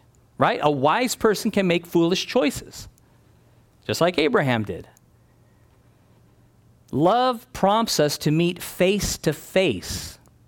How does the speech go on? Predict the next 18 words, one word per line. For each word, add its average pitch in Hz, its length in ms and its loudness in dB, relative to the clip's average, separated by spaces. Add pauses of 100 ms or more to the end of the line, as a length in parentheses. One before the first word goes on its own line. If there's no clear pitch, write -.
(420)
to - 100 -4
talk 226 400 -2
these 160 240 -2
things 160 360 0
out, 147 540 0 (920)
to 175 120 2
reprove 190 560 2
or 185 120 4
to 196 220 2
accept 285 640 -2
reproof. - 800 -6 (1400)
'Cause 165 160 0
re-, 135 180 -6 (200)
it 170 260 -2
went 151 240 -2
both 175 240 0
ways, 160 400 0
right? 180 340 0